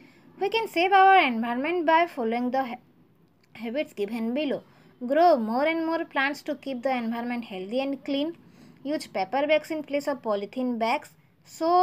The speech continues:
sorry, say no to firecrackers। Do not wash clothes near rivers। तो हम हमारे एनवायरनमेंट को सेव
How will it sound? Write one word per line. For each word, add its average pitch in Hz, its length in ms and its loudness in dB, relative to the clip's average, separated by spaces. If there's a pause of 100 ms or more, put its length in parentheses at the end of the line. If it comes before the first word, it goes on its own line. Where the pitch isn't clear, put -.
(580)
sorry, 233 240 -6 (540)
say 262 360 4 (280)
no 233 420 -2 (260)
to 349 220 -2
firecrackers। 208 760 -4 (460)
Do 311 200 -2
not 403 300 -2
wash 233 320 2
clothes 233 540 -2
near 208 340 -6
rivers। 269 400 -6 (400)
तो 370 100 0
हम 330 240 -2
हमारे 285 280 2
एनवायरनमेंट 247 720 -2
को 359 220 -2
सेव 311 360 -4